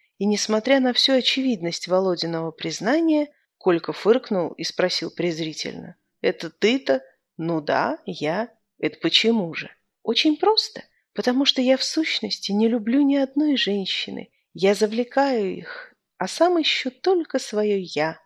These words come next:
Впрочем, ты этого всё равно не поймёшь". "А Катенька Чепцова?" Володя Базарев покраснел, но взглянул в зеркало и нашёл своё "я". "Катенька Чепцова такая же для меня игрушка,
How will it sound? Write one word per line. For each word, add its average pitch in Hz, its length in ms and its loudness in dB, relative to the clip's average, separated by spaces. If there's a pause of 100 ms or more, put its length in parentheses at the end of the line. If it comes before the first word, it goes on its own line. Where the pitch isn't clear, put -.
(240)
Впрочем, 349 600 2
ты 285 180 2
этого 220 240 -2
всё - 200 0
равно 202 360 2
не 170 140 -4
поймёшь". 151 800 -4 (500)
"А 190 140 4
Катенька 180 640 0
Чепцова?" 180 760 -4 (260)
Володя 165 500 2
Базарев 208 580 0
покраснел, - 800 -6 (220)
но 196 140 2
взглянул 180 600 -2
в 165 60 -8
зеркало 302 560 2
и 254 180 0
нашёл 208 380 0
своё 165 440 -4 (100)
"я". 143 200 -6 (320)
"Катенька 247 540 0
Чепцова 202 680 -2
такая 370 460 2
же 294 160 2
для 254 160 2
меня 233 320 4
игрушка, 185 720 -6